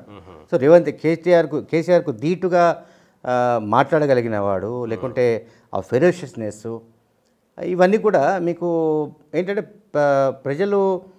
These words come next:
Speaker 2: ఎంత ఆమోదిస్తారు, ఎన్ని సీట్ల వరకు వెళ్తుంది కాంగ్రెస్ అనేది అది వేరే సబ్జెక్ట్. చాలా,
Speaker 1: ఓకే.
Speaker 2: ఆ, రెండేళ్ల తర్వాత మనం మాట్లాడుకున్న విషయాలు.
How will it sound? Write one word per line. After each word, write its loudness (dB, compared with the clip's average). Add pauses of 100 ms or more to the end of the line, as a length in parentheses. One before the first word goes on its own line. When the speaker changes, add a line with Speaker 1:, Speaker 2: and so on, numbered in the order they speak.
(260)
Speaker 2:
ఎంత -2
ఆమోదిస్తారు, 2
ఎన్ని -4
సీట్ల -6
వరకు -2
వెళ్తుంది -8
కాంగ్రెస్ -8
అనేది -8
అది -6
వేరే 0
సబ్జెక్ట్. -8
చాలా, -2
Speaker 1:
ఓకే. -20
Speaker 2:
ఆ, -2
రెండేళ్ల -4
తర్వాత 2
మనం -2
మాట్లాడుకున్న -6
విషయాలు. -4